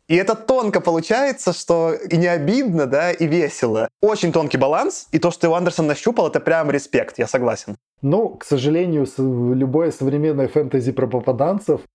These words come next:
Speaker 2: оно и отличается тем, что главный герой просто принимает всё, что вот вокруг него происходит, как данность. То есть, "М, ну окей, летают драконы, да, окей, а почему они летают? Да чёрт их знает, ну летают и летают", вот.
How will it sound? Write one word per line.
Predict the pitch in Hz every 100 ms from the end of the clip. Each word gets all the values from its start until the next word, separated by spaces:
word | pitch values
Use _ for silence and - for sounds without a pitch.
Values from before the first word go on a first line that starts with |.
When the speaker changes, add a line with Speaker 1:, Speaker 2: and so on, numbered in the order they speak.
| -
Speaker 2:
оно | 131
и | 143 143
отличается | 139 147 - 165 131 120
тем, | 110 185
что | 180 139
главный | 135 160 135
герой | 127 185
просто | 220 185 175 147
принимает | 131 139 143 185 165 113
всё, | - - 160
что | - - 139 135
вот | 120 120
вокруг | 123 123 135 135
него | 131 123
происходит, | 120 117 - 156 135
как | 131 120
данность. | 113 123 110 92 - - _
То | -
есть, | 123 - -
"М, | 302 294
ну | 240 208
окей, | 165 - 156
летают | 135 139 196 185
драконы, | 135 156 160 240 185
да, | 135 160 147
окей, | 131 147
а | 131
почему | 127 - 214
они | 269
летают? | 151 139 156 127
Да | 214
чёрт | - 349 -
их | 123
знает, | 123 131 110
ну | 131 247
летают | 151 175 151 131
и | 120
летают", | 113 101 110 87 92
вот. | 110 110 95